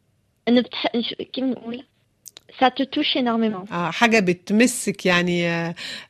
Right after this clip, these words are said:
Speaker 2: آه، علشان ناس حبوا، آه، يعيشوا التجربة معاكي.
Speaker 1: إيه.
Speaker 2: إيه.
Speaker 1: وكتير حبوها صراحة، حبوا الجو، وعرفوا إنه، إنه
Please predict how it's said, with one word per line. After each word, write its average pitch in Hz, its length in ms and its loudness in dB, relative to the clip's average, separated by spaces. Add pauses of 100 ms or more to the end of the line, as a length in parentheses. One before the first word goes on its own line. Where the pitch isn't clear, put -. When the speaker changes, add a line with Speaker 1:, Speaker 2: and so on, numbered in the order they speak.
Speaker 2:
آه، 170 1080 -4
علشان 190 760 2
ناس 240 260 6
حبوا، 220 640 6
آه، 170 200 0
يعيشوا 180 440 4
التجربة 190 480 4
معاكي. 156 600 0 (460)
Speaker 1:
إيه. 233 100 4
Speaker 2:
إيه. 170 300 0 (880)
Speaker 1:
وكتير 247 280 0
حبوها 196 640 -2
صراحة، 185 340 -4
حبوا 220 320 2
الجو، 226 460 4
وعرفوا 214 540 0
إنه، 196 280 0 (720)
إنه 196 240 0